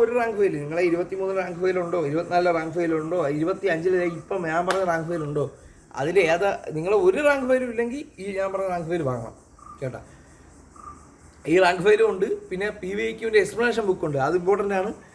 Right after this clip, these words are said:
പിന്നെ മറ്റൊന്നെന്ന് പറഞ്ഞാൽ ആ സ്പെഷ്യൽ ടോപ്പിക്കിൻ്റെ എസ് മാത്രം. ചില, ചിലരെ പഴയ റാങ്ക് ഫയലാണ്, പുതിയ സ-, സ്പെഷ്യൽ ടോപ്പിക്കിൻ്റെ ബുക്ക് കാണില്ല, അതുകൊണ്ട് അത് ചെറിയ സൈസുള്ള സ്പെഷ്യൽ ടോപ്പിക്ക് മാത്രമുള്ള ബുക്ക്. ഇത് ഏതാണ് നിങ്ങൾക്ക് അനു-, അനുയോജ്യമെന്ന് നോക്കിയിട്ട് വാങ്ങുക.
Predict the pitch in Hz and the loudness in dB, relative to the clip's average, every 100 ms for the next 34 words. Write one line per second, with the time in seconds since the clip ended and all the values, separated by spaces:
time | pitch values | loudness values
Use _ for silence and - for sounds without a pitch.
0 | - - 190 208 262 208 202 240 226 208 | -20 -12 -8 0 2 2 0 -2 0 -2
1 | 175 180 226 - - 170 156 139 185 185 | -4 -4 -8 -12 -6 0 0 0 -2 -2
2 | 269 233 175 175 180 175 - - 165 170 | 0 0 0 -4 -4 -4 -6 -8 -6 -4
3 | 175 147 143 175 196 185 170 202 220 196 | -4 -6 -2 -2 -2 -2 0 2 2 2
4 | 175 220 214 202 208 214 202 208 185 196 | 2 4 2 2 4 4 4 0 2 4
5 | 208 160 180 180 160 202 214 208 190 160 | 2 -2 -8 -8 -6 -4 -4 -4 -4 -2
6 | 180 143 131 - - - - - 190 214 | -4 -4 -6 -10 -18 -20 -20 -2 2 4
7 | 170 135 - - - - 160 180 175 196 | 2 0 -8 -16 -20 -8 -4 -2 0 2
8 | 196 185 165 151 147 139 180 175 175 156 | 4 2 -2 -4 -6 -6 -6 -4 -4 -4
9 | 156 156 143 131 - - _ _ - _ | -4 -4 -4 -6 -10 -18 _ _ -20 _
10 | - 262 254 277 277 269 269 240 233 208 | -2 2 4 4 2 0 0 0 -2 -4
11 | 220 240 240 - 202 233 226 214 190 214 | 0 0 0 -4 -4 -2 -2 -4 -6 -10
12 | 285 - 190 165 | -10 -4 -4 -2